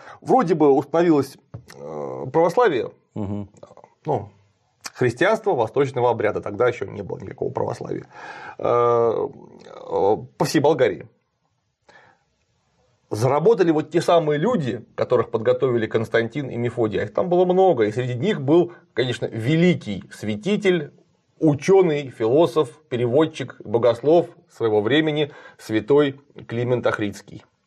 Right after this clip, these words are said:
Speaker 1: Будущий святой, тогда еще
Speaker 2: Мгм,
Speaker 1: просто
Speaker 2: мгм.
Speaker 1: Климент Охридский. Ну, к-, конечно, пот-, потрясающий человек, о нем мы чуть-чуть позже скажем.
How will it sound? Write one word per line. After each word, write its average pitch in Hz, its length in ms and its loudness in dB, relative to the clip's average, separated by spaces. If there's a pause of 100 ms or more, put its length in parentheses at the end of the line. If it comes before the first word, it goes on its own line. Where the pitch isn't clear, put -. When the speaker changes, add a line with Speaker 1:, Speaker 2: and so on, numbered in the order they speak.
(760)
Speaker 1:
Будущий 120 500 0
святой, 92 340 -4
тогда 113 220 0
еще 113 200 0
Speaker 2:
Мгм, 92 80 -2
Speaker 1:
просто 131 300 2
Speaker 2:
мгм. 98 80 -8
Speaker 1:
Климент 113 280 -2
Охридский. 110 480 -6 (380)
Ну, 185 120 4
к-, 139 160 4
конечно, 135 200 -2
пот-, - 200 -2
потрясающий 156 500 2
человек, 151 380 4
о 127 60 6
нем 127 180 0
мы 120 140 0 (720)
чуть-чуть 135 240 -4
позже 123 220 4
скажем. 214 440 0